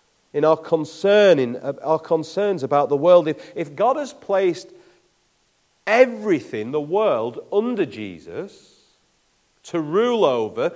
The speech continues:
therefore God is showing how important the world is by giving Jesus authority and rule, how do we view the world?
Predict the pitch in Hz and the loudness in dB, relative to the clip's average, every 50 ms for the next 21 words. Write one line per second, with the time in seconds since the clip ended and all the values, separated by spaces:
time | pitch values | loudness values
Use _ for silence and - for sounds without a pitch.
0 | - - - - 170 175 170 160 170 170 165 151 - - 208 233 240 208 - - | -10 -20 -12 -6 -4 -2 -2 -4 -4 -6 -6 -4 -2 -2 -2 -2 -2 -4 -6 -4
1 | - 190 220 226 214 180 160 170 170 170 165 156 139 - - - - 208 269 311 | -2 2 4 4 4 4 2 0 0 0 0 -2 -4 -6 -4 2 4 4 6 4
2 | 302 302 - - 160 147 131 135 127 127 123 120 117 110 107 95 98 92 90 110 | 2 0 -2 -8 -8 -6 -4 -4 -4 -2 -2 -2 -2 -4 -6 -8 -8 -8 -6 -6
3 | 165 220 240 233 - - - _ - 143 143 139 131 113 131 123 127 127 117 101 | -6 -6 -8 -10 -18 -20 -20 _ -6 -4 -4 -4 -4 -8 -8 -10 -10 -10 -10 -10
4 | 127 123 120 107 113 98 117 110 - 131 123 120 117 110 104 - 120 113 107 104 | -10 -12 -10 -12 -12 -14 -14 -14 -10 -10 -8 -8 -8 -10 -12 -14 -16 -16 -16 -16
5 | 98 95 95 107 143 180 214 226 - _ _ _ _ _ _ _ _ _ _ _ | -16 -16 -14 -12 -12 -12 -12 -14 -18 _ _ _ _ _ _ _ _ _ _ _
6 | _ _ - - - 180 220 302 - 285 262 302 285 226 117 117 104 95 92 90 | _ _ -12 -8 -4 -4 -4 -4 -6 -6 -6 -4 -4 -4 -6 -6 -8 -8 -8 -8
7 | 90 87 85 82 82 82 | -8 -8 -10 -10 -14 -16